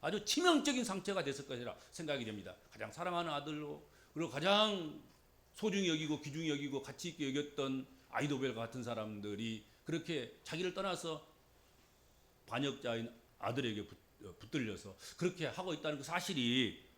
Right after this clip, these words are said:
받아들이기 힘든 그런 상처가 아니었을까, 그런 무거운 짐이 아니었을까 그런 생각을 해봅니다. 그 짐과 마음의 상처는 너무 무거워서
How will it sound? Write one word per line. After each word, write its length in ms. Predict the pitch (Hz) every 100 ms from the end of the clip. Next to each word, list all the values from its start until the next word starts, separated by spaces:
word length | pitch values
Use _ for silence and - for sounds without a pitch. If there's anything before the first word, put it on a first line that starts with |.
| - -
받아들이기 420 | - 170 202 233
힘든 440 | 170 226 240 170 - - - - - _ _
그런 160 | - 208
상처가 400 | 208 208 226 196
아니었을까, 500 | 135 156 156 - 113 -
그런 220 | - 220 170
무거운 300 | 190 269 214
짐이 240 | 208 214
아니었을까 680 | 165 196 196 196 - 123 - - -
그런 160 | 156
생각을 420 | 160 139 117 104 113
해봅니다. 500 | 139 120 101 85 85 - - - - - - - - - - - - - - - - - - - - - - - - - - - - - - - - - - - - - - - - - - -
그 140 | - 165
짐과 340 | 165 165 160
마음의 320 | 143 139 147
상처는 640 | 139 139 123 143 127 123 - - - - - -
너무 280 | 135 170 214
무거워서 920 | 190 160 196 180 160 160 156 160